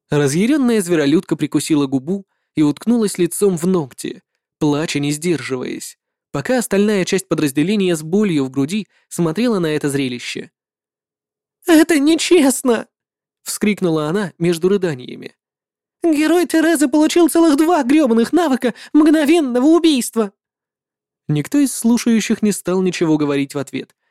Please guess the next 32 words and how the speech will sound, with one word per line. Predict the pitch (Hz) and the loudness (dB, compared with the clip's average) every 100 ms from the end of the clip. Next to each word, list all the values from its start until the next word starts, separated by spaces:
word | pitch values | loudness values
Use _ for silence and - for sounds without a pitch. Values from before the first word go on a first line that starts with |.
| _ | _
не | 226 | 0
пытаясь | 262 294 240 147 - | 0 0 0 -2 -2
утешить, | 208 170 - - - _ _ _ | -4 -4 -6 -12 -20 _ _ _
поскольку | 143 - 240 202 | -8 0 0 0
понимал, | 165 165 143 175 220 151 _ _ _ _ - | -2 -2 -2 -2 -4 -8 _ _ _ _ -2
или | 240 294 | 0 2
начал, | 226 190 - 233 214 | 2 0 0 -2 -2
как | 202 190 | -4 -2
им | 170 | -2
казалось, | 160 143 143 - | -2 -2 -2 -4
понимать, | 143 139 185 - _ _ _ | -6 -4 -6 -8 _ _ _
какое | - 165 285 269 247 | -8 -2 0 2 0
огромное | 196 202 180 165 | 0 0 2 0
бремя | 143 139 151 | 0 -2 -2
несла | 190 185 143 | -2 -2 -4
на | 139 | -4
себе | - 151 143 | -4 -2 -2
эта | 143 | -2
юная | 143 139 131 135 | -4 -6 -4 -4
девушка. | 135 127 123 - - - _ _ _ _ _ _ _ _ _ - | -6 -8 -10 -14 -14 -16 _ _ _ _ _ _ _ _ _ -4
«А | 277 | -2
что | - 403 | -2 -2
получила | 370 294 285 349 294 | 2 2 4 2 4
я? | 269 302 302 294 _ _ _ - - - - _ _ _ - | 2 0 -2 -6 _ _ _ -20 -16 -16 -16 _ _ _ -4
Жизнь, | 285 330 311 294 | 2 4 4 2
в | 262 | -2
которой | 285 320 285 294 | 0 2 4 4
я | 302 | 4
никогда | 294 302 269 294 | 2 0 0 2
не | 277 | 2
найду | 285 294 320 | 2 2 0
покой! | 277 - 311 240 226 | -2 2 2 0 -8